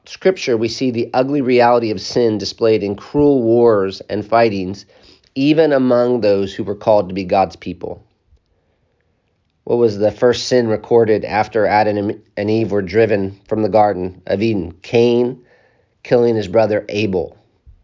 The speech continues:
And it was somehow connected to, to worship. Jacob and Esau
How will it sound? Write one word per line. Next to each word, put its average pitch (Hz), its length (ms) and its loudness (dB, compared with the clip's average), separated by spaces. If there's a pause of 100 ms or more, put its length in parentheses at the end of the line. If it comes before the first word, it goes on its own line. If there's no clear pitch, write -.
And 101 220 -4
it 101 60 0
was 101 180 -2
somehow 117 380 2
connected 107 640 -2
to, 98 320 2
to - 120 -4
worship. 110 600 -2 (840)
Jacob 120 440 2
and 127 100 4
Esau 113 480 0